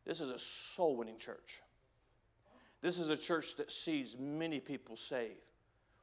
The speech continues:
Well, our prayer tonight is that the Spirit of God will get a hold of somebody's heart.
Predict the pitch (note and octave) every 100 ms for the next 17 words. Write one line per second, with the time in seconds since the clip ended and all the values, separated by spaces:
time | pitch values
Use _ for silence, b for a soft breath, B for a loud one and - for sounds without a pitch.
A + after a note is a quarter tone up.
0 | - D3+ C3 D#3+ G3 E3 C3 C3 C3+ A#2+
1 | - - - _ _ _ - - E3+ C#3+
2 | D#3 C#3 C3 C3 A2+ D3+ C3 A2 G2+ A#2+
3 | G#2+